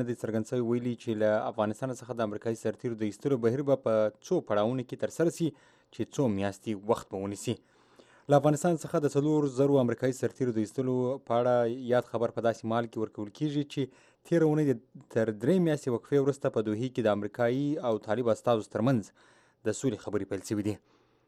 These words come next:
د امریکا ولسمشر ډونالډ ټرمپ هم تېره میاشت افغانستان ته د خپل سفر پر مهال په افغانستان کې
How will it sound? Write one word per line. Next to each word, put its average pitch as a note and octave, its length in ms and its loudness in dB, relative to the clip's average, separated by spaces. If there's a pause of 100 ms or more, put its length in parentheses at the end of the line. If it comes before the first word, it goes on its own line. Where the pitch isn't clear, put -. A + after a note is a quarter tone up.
(240)
د A#2 60 6
امریکا D3 240 4
ولسمشر C#3+ 420 0
ډونالډ B2+ 300 2
ټرمپ C3 180 -2
هم C3+ 160 0
تېره A2+ 240 2
میاشت A#2 340 -2
افغانستان A2 400 0
ته G#2+ 100 0
د - 80 -10
خپل G#2 200 -6
سفر A#2+ 240 0
پر A#2 140 -2
مهال C#3 260 0
په - 480 -4
افغانستان A2 460 -2
کې C3+ 60 -2